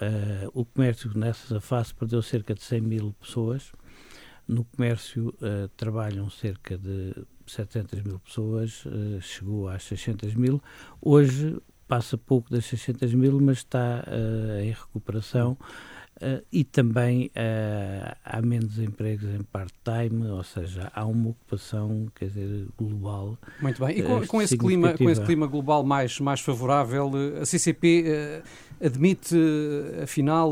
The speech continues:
Speaker 2: eh, corresponder positivamente a esta proposta de aumento do salário mínimo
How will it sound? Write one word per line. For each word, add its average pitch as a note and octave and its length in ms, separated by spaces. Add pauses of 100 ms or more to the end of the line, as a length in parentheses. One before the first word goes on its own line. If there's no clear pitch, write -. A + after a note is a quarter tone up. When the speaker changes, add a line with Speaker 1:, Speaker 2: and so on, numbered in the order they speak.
Speaker 2:
eh, C3+ 180
corresponder D3 520
positivamente C3+ 600
a C#3+ 40
esta C3+ 160
proposta - 440
de B2+ 100
aumento C#3 240
do - 60
salário C3+ 320
mínimo B2+ 540